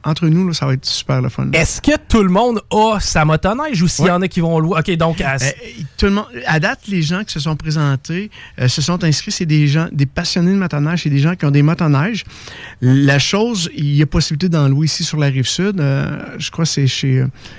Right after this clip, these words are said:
Speaker 1: Moto Rive-Sud, là, qui, qui font la location. Mais à date,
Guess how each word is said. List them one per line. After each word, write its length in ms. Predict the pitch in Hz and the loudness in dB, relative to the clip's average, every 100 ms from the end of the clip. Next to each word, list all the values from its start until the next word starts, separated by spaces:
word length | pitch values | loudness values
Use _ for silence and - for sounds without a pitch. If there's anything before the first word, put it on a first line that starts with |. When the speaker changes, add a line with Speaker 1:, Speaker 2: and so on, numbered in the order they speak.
| - - | -14 -6
Speaker 1:
Moto 180 | 123 151 | 0 2
Rive-Sud, 400 | 139 - 180 180 | 4 2 0 0
là, 120 | 160 | -2
qui, 220 | - 139 - | -2 -4 -4
qui 140 | - - | -16 -4
font 160 | 151 | 2
la 140 | 151 139 | 4 4
location. 500 | 135 135 123 190 226 - 170 175 131 120 | 4 2 2 0 -2 -8 -12 -12 -4 4
Mais 180 | 139 | 4
à 100 | 151 | 4
date, 180 | 156 202 | 2 0